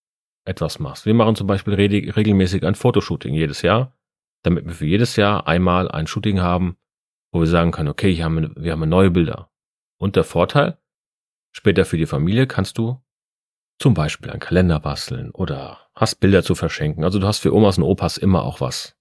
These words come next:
in der Hand, was du verschenken kannst. Deswegen eine Frage an dich. Worauf wartest du? Nächste Woche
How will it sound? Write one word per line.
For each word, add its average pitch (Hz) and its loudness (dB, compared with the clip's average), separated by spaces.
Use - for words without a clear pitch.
in 82 -8
der 80 -2
Hand, 82 -2
was - -6
du 76 -2
verschenken - -6
kannst. - -14
Deswegen 95 2
eine 82 2
Frage - 0
an 76 -2
dich. - -8
Worauf 82 2
wartest 64 -4
du? - -8
Nächste 78 0
Woche 80 0